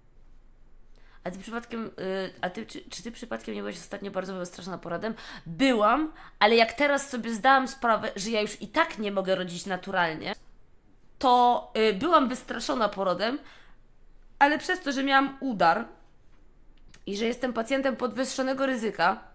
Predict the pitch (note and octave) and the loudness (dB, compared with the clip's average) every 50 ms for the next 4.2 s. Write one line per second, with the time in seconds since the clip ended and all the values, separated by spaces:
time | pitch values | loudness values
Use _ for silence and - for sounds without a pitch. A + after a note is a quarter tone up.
0 | - - - - - - - - - - - - - _ - - - A3+ B3 C4+ | -20 -20 -20 -20 -20 -20 -20 -20 -20 -20 -20 -20 -20 _ -20 -12 -8 -2 4 6
1 | A#3+ A#3+ B3+ C#4+ C#4+ C#4+ C#4 A#3+ A#3 B3+ C#4+ C4 A3+ G3 G3+ B3 A3+ - - - | 8 8 8 6 2 2 0 0 0 -2 -2 -2 -2 -4 -4 -6 -8 -8 -8 -8
2 | A3 G#3+ - G#3+ - G#3+ A3 G#3+ A#3 C4+ D#4+ D#4 B3+ A3 F#3+ F3 D#3+ - - F#3 | -8 -8 -8 -8 -6 -6 -6 -4 -2 4 6 8 8 8 6 2 -4 -6 -2 -2
3 | F3+ F3+ G#3 - - - D4+ F4 G4+ - - A3 G3 F#3+ F#3+ F3+ F3+ A3 A#3 A3+ | 0 0 -2 -6 -6 -4 0 0 2 0 2 2 2 2 2 -2 -4 -6 -6 -8
4 | - - - | -8 -12 -12